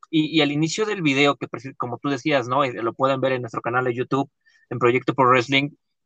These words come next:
eh, se da cuenta de que, me di cuenta que, este, en, en el área del conductor estaban dos oficiales afuera,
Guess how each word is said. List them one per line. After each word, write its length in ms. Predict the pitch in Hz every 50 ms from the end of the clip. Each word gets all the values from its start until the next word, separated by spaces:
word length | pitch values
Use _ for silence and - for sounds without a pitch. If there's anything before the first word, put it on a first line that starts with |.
| _ _ -
eh, 500 | 131 127 127 127 127 127 131 131 123 - - _ _ _ _
se 200 | - 160 - 170
da 80 | 160 160
cuenta 260 | 175 196 196 170 208
de 100 | 202 180
que, 280 | - 180 165 - - - _ _ _ _ _
me 200 | - 165 170 165
di 80 | 170 160
cuenta 240 | 196 196 185 185
que, 420 | - 226 196 170 - - 147 139 135
este, 500 | 127 - - _ - 123 117 113 113 110 - _ _ _ -
en, 200 | 151 143 139 110
en 160 | 143 139 139
el 240 | 135 131 131 139 139
área 180 | 147 160 175 175
del 140 | 160 147
conductor 520 | - 139 139 135 143 - - 175 165 151 - -
estaban 340 | 156 - 156 147 151 147
dos 160 | 143 139 - 156
oficiales 400 | 135 131 120 127 143 135 123 127
afuera, 420 | 127 123 - 156 151 151 156